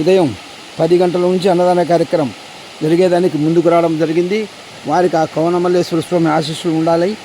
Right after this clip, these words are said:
అలాగే రెండో వారంలో ఎర్రబల్లెకు చెందిన ఓబుల్ నాయుడు గారు, మూడో వారంలో కీర్తిశేషుడు మిలిటరీ అబ్బిగాడు వాళ్ళ భార్య కుటుంబ సభ్యులు మూడో వారం అన్నదానానికి ముందుకు రావడం జరిగింది. కాబట్టి ఇంకా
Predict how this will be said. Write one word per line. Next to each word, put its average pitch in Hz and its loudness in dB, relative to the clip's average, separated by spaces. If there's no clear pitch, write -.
అలాగే 190 4
రెండో 180 2
వారంలో 190 2
ఎర్రబల్లెకు 185 2
చెందిన 170 0
ఓబుల్ 185 2
నాయుడు 185 2
గారు, 185 4
మూడో 208 4
వారంలో 185 2
కీర్తిశేషుడు 175 -2
మిలిటరీ 180 2
అబ్బిగాడు 160 0
వాళ్ళ 170 0
భార్య 180 4
కుటుంబ 190 -4
సభ్యులు 160 2
మూడో 190 2
వారం 165 2
అన్నదానానికి 170 0
ముందుకు 170 0
రావడం 170 2
జరిగింది. 165 0
కాబట్టి 165 0
ఇంకా 185 4